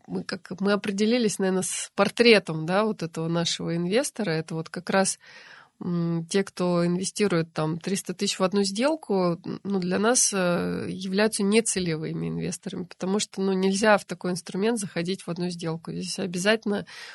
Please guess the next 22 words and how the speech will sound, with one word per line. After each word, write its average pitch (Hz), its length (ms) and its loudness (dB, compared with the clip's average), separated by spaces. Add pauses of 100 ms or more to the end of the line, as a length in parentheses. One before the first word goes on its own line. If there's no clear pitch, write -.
(120)
мы 190 140 0
про 190 220 0
это 180 160 -4
все - 180 -4
время 190 300 2
говорим, 175 420 -2
что 190 220 -6
нужно 196 320 -2
собирать 180 480 0
портфель 214 420 -2
хотя 185 300 0
бы 196 140 2
из 196 100 -4
трех 190 180 2
сделок, 208 400 2
это 196 220 0
минимум. 170 520 2
То 170 120 -6
есть 180 140 0
для 180 140 0
того, 190 200 0
чтобы 190 400 -6